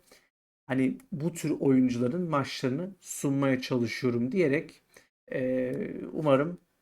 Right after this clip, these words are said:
videoyu beğenmişsinizdir. E, videoyu beğenseniz like tuşuna basabilirsiniz. Carlsen hakkında olabilir, yaptığım muhteşem iki hamle hakkında olabilir. Yani bu muhteşem hamleler hakkında olabilir. Yorumlarınız varsa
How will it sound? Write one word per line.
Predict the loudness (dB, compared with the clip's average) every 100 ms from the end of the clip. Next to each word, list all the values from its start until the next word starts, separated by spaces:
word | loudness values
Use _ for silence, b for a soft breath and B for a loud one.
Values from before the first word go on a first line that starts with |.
| _ -4
videoyu | 2 4 4 2
beğenmişsinizdir. | 2 2 0 -2 -2 0 0 -2 -8 -10 -10 -6
E, | -4 -4 -2
videoyu | 2 4 4 4
beğenseniz | 2 2 -2 -2
like | 0 0 -4
tuşuna | -4 0 2
basabilirsiniz. | 2 2 0 -2 -6 -4 -4 -8 _ _ _ _ _ _ _ 0
Carlsen | 0 2 0
hakkında | -2 -4 -2
olabilir, | 0 2 2 0 0
yaptığım | 2 2 0 0
muhteşem | 0 -2 0 -2 0 0 0 -2 -10 _
iki | -10 -6 -4
hamle | -2 0 0
hakkında | -2 -2 0
olabilir. | 0 0 0
Yani | 0 0 -2
bu | -6
muhteşem | -6 -8 -10 -8 -8 0 0
hamleler | 2 2 4
hakkında | 2 0 -4 -2 0
olabilir. | 0 0 -4 B B B _
Yorumlarınız | 2 2 2 0 4
varsa | 4 2 -2 -10